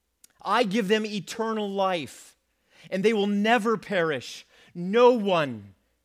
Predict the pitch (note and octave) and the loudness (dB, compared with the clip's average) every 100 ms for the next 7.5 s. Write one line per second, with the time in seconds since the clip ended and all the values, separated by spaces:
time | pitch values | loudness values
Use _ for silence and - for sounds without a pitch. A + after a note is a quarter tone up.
0 | _ _ _ E3 D#3+ - F#3 F#3 F3+ - | _ _ _ -10 -8 -8 -4 -4 -4 -10
1 | C#3 B2+ B2+ D3 C#3 B2+ B2+ A2+ A#2 B2+ | -10 -10 -6 -6 -6 -8 -10 -10 -10 -10
2 | A2 F2+ E2+ E2+ _ _ _ _ _ _ | -12 -14 -18 -20 _ _ _ _ _ _
3 | _ _ _ _ - G#2 C3 E3 B2+ C3 | _ _ _ _ -20 -16 -14 -12 -12 -14
4 | - C3+ A#2+ B2 G2+ - A2 G2+ C#3 A#2 | -14 -12 -12 -14 -16 -16 -14 -12 -10 -12
5 | - G2+ - A#2+ A2+ G2+ _ _ _ - | -12 -14 -8 -4 -4 -6 _ _ _ -20
6 | - E3+ F3+ D3 - - B3 C#4+ G#3+ D3+ | -10 -2 -2 -2 -4 -6 0 4 4 2
7 | A#2+ G#2 - - - | -4 -8 -10 -16 -18